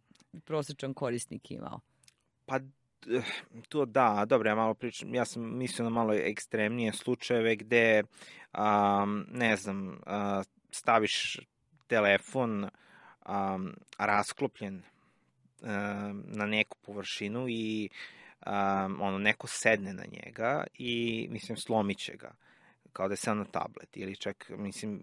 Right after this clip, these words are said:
Speaker 2: ono, pošto je to taj mehanizam za rasklapanje, ako ga staviš pod jastuk, ali okrenut pogrešno, a, tako da se pritisak vrši u
Speaker 1: Na
Speaker 2: suprotnom
Speaker 1: ekran.
Speaker 2: smeru,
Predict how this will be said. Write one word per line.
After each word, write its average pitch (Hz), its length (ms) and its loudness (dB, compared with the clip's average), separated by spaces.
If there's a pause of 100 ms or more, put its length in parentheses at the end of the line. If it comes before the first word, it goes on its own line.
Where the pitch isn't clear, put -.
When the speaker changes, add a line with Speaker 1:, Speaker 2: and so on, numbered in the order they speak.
(120)
Speaker 2:
ono, 85 260 -10 (300)
pošto - 240 -14
je - 40 -12
to 107 180 -6
taj 101 340 -4 (460)
mehanizam 104 600 -4
za 98 120 -2
rasklapanje, 92 600 -6
ako - 160 -8
ga - 60 -10
staviš - 280 -6
pod 101 240 -10
jastuk, - 640 -2 (340)
ali 98 160 -2
okrenut 98 580 -2
pogrešno, 95 680 -6 (460)
a, 101 420 2
tako 107 260 2
da 104 180 2
se 101 640 0
pritisak 107 580 -6
vrši 107 380 -2
u 95 60 -4
Speaker 1:
Na 151 40 -10
Speaker 2:
suprotnom 131 420 -8
Speaker 1:
ekran. - 20 -12
Speaker 2:
smeru, 131 460 0